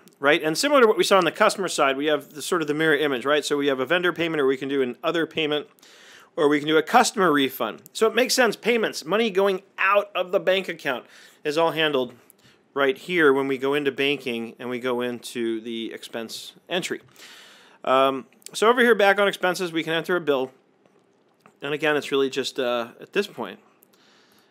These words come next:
a matter of filling out a form. Filling out forms. So we're gonna need to create a new vendor.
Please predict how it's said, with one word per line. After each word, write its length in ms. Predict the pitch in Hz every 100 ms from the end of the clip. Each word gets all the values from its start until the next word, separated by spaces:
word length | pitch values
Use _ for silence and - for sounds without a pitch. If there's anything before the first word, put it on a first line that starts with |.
| _ -
a 40 |
matter 300 | 139 143 135
of 80 | 117
filling 260 | - 123 120
out 120 | 113
a 20 |
form. 400 | - 123 107 - _ _ _ _ _ _ _
Filling 380 | _ - 190 190
out 180 | 180 -
forms. 380 | 151 147 147 135
So 200 | - 165
we're 140 | 180
gonna 160 | 202 214
need 120 | 208
to 60 | 185
create 240 | 196 185
a 60 | 175
new 160 | 175
vendor. 400 | 151 160 135 131